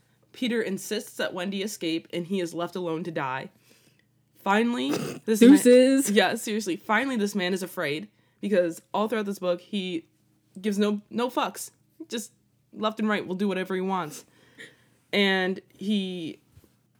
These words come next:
Speaker 1: boldly announces the most famous line in, like, the entire book.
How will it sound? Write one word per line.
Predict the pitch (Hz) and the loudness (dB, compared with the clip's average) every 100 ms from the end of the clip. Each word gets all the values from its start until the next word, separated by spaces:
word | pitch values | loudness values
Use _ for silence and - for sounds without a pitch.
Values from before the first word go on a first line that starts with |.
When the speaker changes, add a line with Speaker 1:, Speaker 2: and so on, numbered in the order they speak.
| _ _ _ - | _ _ _ 0
Speaker 1:
boldly | 190 220 220 233 | 2 2 0 0
announces | 220 180 196 202 185 175 - | 2 2 0 -2 -4 -4 -2
the | 202 | 0
most | 185 190 - - | 0 -2 -8 -2
famous | 226 233 226 214 | 0 0 0 -2
line | 202 185 190 | -4 -4 -4
in, | 190 | -6
like, | 175 | -4
the | 175 | -4
entire | 175 185 175 | -4 0 0
book. | 170 165 147 | 0 -2 -4